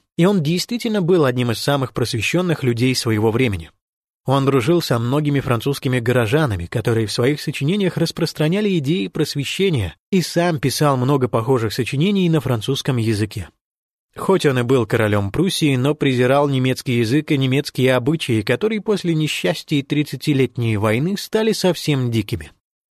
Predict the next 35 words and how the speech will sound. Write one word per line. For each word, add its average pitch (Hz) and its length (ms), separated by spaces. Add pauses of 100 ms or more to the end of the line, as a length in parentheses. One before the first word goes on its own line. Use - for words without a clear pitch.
(220)
Однако 127 460
Фридрих 143 400
считал 143 340
своим 123 460
долгом 131 400
сделать 123 340
немецкое 131 480
государство 123 720
образцовым 120 760 (160)
и 151 100
показать 135 400
всем, 180 340
как - 220
прекрасны 156 560
мысли 139 440
его 123 180
французских 113 680
друзей. 95 520 (680)
Он 123 120
часто 127 320
говорил, 117 360
что 131 220
чувствует 156 400
себя 139 240
первым 151 420
слугой, 135 560 (240)
а 147 140
не 135 140
первым 131 480
господином 123 680
и - 20
не 110 120
владыкой 113 460
своего 110 360
государства. 107 640